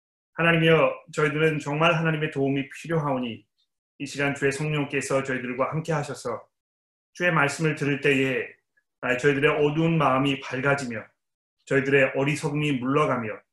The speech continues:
하나님을 향한, 우리 구주이신 예수 그리스도를 향한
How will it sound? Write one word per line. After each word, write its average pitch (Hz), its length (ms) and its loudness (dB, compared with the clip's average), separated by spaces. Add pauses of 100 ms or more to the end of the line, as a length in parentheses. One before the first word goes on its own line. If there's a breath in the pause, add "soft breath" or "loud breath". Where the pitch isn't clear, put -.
(480)
하나님을 156 500 2
향한, 123 380 -4 (340)
우리 160 460 -2
구주이신 147 680 -4
예수 147 420 -2
그리스도를 143 540 -2
향한 117 280 -6